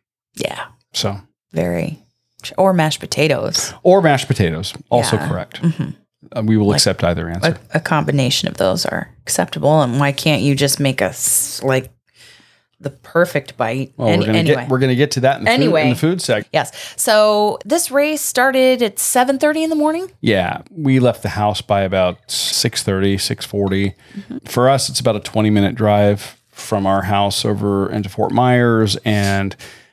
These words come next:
Speaker 2: to that section of Fort Myers. Parking,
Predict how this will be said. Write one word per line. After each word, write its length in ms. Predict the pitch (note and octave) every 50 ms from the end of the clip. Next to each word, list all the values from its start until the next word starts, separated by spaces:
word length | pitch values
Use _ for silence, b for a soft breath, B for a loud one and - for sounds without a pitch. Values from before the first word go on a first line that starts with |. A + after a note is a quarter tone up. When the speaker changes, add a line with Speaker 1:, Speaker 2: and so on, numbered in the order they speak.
| B B -
Speaker 2:
to 140 | - A2+
that 220 | G2+ A2 G2 - -
section 420 | - - C3 B2 - - - A2
of 80 | G#2 -
Fort 300 | - - A2 G#2 - -
Myers. 520 | F#2+ F#2+ F#2+ F#2+ F#2+ F#2+ F#2 F#2 F#2 - - - C#3 D3 F3+ - E3+ D3+ C#3 C3+ - _ _ _ -
Parking, 760 | - - - C3+ C#3+ D3 C#3+ - E3 D#3 D#3 D#3 D#3 C#3+